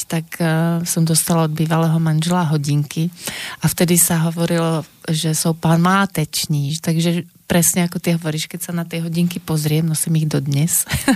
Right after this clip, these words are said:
<laughs> ak, tak viem, že aha, m, bolo ti prorokované, že ty nie si technický typ, ty nič také nezvládneš a keď ich vidím, tak si poviem, ale pevná vôľa, všetko zdolá.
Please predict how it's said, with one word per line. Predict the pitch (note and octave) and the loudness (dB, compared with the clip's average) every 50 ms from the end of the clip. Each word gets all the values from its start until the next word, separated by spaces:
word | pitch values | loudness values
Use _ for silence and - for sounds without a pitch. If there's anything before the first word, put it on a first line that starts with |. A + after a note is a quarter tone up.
| - - - - | 0 -2 -8 -8
<laughs> | - - - - - - - - F#3+ | -8 -6 -6 -6 -6 -6 -8 -8 -4
ak, | - G#3+ F#3 F3+ F3 F3 - F3+ F3+ E3+ D#3 - - E3+ - | 0 0 2 0 0 0 0 0 0 0 0 -2 -4 -2 0
tak | F3 E3 E3 | 0 0 0
viem, | F3 E3 E3+ E3+ E3 E3 | 0 0 2 2 2 2
že | E3 E3 D#3+ - | 0 0 -2 -2
aha, | D3+ E3 D3+ F#3 G3+ A#3 D4 D#4 - _ _ _ - - | 0 0 2 2 2 2 2 0 -4 _ _ _ -10 -4
m, | F#3 E3+ D#3+ D#3+ E3+ D#3+ - - - - - C3+ E3 - - F#3 | -2 -2 -2 -2 -4 -6 -8 -12 -14 -16 -14 -14 -14 -14 -14 -14
bolo | E3 E3 F3 F3+ F#3 F#3 | -6 -2 2 2 2 2
ti | F3+ - | 0 -2
prorokované, | F3+ - - F3+ F3+ F#3 F3 F3+ - F3 F3 E3 E3+ E3 E3 E3+ | -4 -2 0 0 2 2 0 -2 -2 -2 0 0 0 0 0 -2
že | E3+ E3+ | -4 -4
ty | E3 - E3 | -4 -2 0
nie | E3 D#3+ D#3 | 0 0 0
si | - - F3 | -2 -2 -4
technický | - E3+ E3 - - F3+ F3 F3 - - F#3+ | -4 -4 -4 -2 -2 -2 0 -2 -4 -4 -6
typ, | F3 F3 - E3+ E3+ E3+ D#3+ E3+ | -6 -4 -2 0 0 0 -2 -4
ty | - D#3 | -6 -6
nič | D3+ D3+ D3 - - | -4 -4 -4 -6 -6
také | - - D#3 - E3 D#3 | -6 -6 -6 -2 0 0
nezvládneš | D#3 D3+ D3 E3 E3 E3+ F3+ F#3 F#3+ F#3+ G3+ G#3+ A3+ B3 C4 - - - - - - - - | 0 0 0 0 0 2 2 2 0 0 0 0 0 0 0 -2 -6 -10 -12 -20 -20 -12 -8
a | F#3 | -6
keď | D#3+ - D#3+ C#3 C#3 | -4 -2 -2 -2 -2
ich | C#3+ D3+ | -2 0
vidím, | D#3 F3 E3+ E3 D#3+ D#3+ | 0 0 2 2 2 2
tak | D#3+ D#3+ D#3 | 0 -2 -4
si | - D#3+ | -4 -4
poviem, | - - D3+ D3+ D3+ D3+ - - | -2 0 0 2 0 0 0 2
ale | D#3 D#3 D#3 D3+ D3 D3 - - - - - - _ | 2 4 4 4 2 0 -2 -6 -14 -18 -18 -18 _
pevná | - - E3 D3+ D3+ D3+ D3 C#3 | 0 2 2 2 2 0 -4 -4
vôľa, | C#3 C#3+ D3+ D3 D3 D3 D3 D3 | -6 -8 -6 -6 -6 -6 -6 -8
všetko | - - - E3+ - - - E3 | -10 -10 -12 -12 -10 -8 -6 -6
zdolá. | D#3 - - D3+ C#3 D3+ D3+ D3+ - | -6 -2 -2 -2 -2 -2 -6 -12 -14